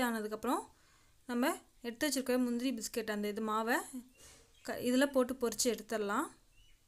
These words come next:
ஒண்ணு ஒண்ணா போடுங்க, அப்பதான் ஒட்டாது. இப்போ பாருங்க நல்லா திருப்பி விட்டுக்கோங்க. இப்போ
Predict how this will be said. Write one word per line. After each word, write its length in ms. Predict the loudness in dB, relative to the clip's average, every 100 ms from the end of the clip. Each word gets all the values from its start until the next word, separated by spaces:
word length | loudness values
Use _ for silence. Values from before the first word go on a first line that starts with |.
| -20 -20 -20 -20 _ _ _ -2
ஒண்ணு 160 | 4 6
ஒண்ணா 160 | 6 4 4
போடுங்க, 260 | 2 4 4
அப்பதான் 300 | 4 2 4 2
ஒட்டாது. 420 | 2 0 2 2 0 -6 _ _ -20 -20 _ _
இப்போ 140 | -10 0
பாருங்க 300 | 2 4 2 2 2
நல்லா 160 | 2 2
திருப்பி 240 | 0 0 0
விட்டுக்கோங்க. 440 | 0 -2 -4 0 0 -2 -8 -20 -20 -20 -20 -20 -20 -20 -20 -20 _ -20 -20 -20 -20 -20 -20 -20 -20 -20 _ -20 _ _ _ _ _ _ _ -20 _ _ -20 -20 _ _ _ _ _ _ _ _ -20 -20 _ _ _ -20 -12 -10
இப்போ 180 | -4